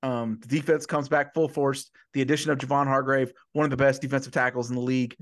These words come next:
Um, the secondary is all growing up, developing.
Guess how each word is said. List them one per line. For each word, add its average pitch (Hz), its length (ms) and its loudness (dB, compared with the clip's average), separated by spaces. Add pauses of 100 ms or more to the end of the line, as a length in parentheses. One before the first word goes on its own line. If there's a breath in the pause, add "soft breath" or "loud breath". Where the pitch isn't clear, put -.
(300 loud breath)
Um, 110 420 -2 (420)
the 123 140 -8
secondary 143 500 2
is 139 100 0
all 135 140 4
growing 139 380 2
up, 135 180 0
developing. 127 580 2